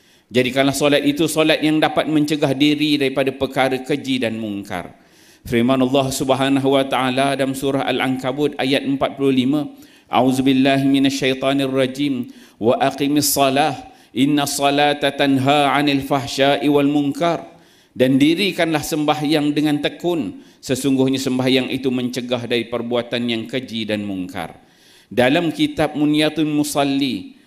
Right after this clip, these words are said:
menjelaskan solat itu ada yang zahir dan yang batin. Zahirnya ialah Al-Fatihah, rukuk, i'tidal, dua sujud, duduk antara dua sujud, tahiyat dan salam.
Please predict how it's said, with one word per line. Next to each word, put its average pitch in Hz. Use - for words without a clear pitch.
menjelaskan 131
solat 143
itu 147
ada 147
yang 151
zahir 151
dan 151
yang 147
batin. 131
Zahirnya 131
ialah 120
Al-Fatihah, 110
rukuk, 117
i'tidal, 113
dua 120
sujud, 117
duduk 127
antara 120
dua 120
sujud, 117
tahiyat 120
dan 107
salam. 95